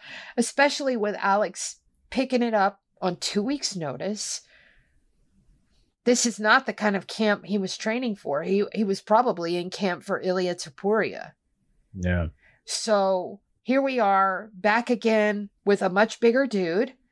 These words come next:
Speaker 1: And I feel like we're gonna see a repeat of the first fight,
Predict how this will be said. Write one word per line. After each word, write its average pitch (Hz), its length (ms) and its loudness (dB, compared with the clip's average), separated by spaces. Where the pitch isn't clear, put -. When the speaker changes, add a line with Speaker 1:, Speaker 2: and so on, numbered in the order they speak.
Speaker 1:
And 226 140 2
I 220 100 4
feel 254 360 0
like 226 200 2
we're 226 140 0
gonna 233 180 2
see 226 280 0
a 202 80 6
repeat 214 600 -2
of 202 160 -4
the 196 100 -8
first 208 500 -4
fight, 208 420 -2